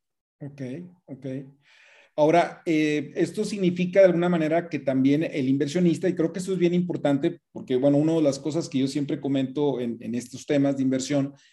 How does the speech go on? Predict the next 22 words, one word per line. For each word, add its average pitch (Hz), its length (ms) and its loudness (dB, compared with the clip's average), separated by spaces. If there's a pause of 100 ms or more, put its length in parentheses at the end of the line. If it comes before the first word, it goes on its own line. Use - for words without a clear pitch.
(260)
es 139 220 -4
que, 165 500 0
y, 120 500 -4
y 135 80 4
es 139 140 0
mi, 151 140 2
una 143 160 2
de 151 40 2
mis 143 140 2
sugerencias, 143 540 0
nunca 180 360 2
te 175 80 0
metas 156 360 -4
a 139 80 -2
algo 139 340 0
que 113 180 -4
no 123 220 -4
sabes 139 400 0
cómo 127 220 -4
funciona, 110 480 -6
¿no? 90 100 -12
O - 160 -14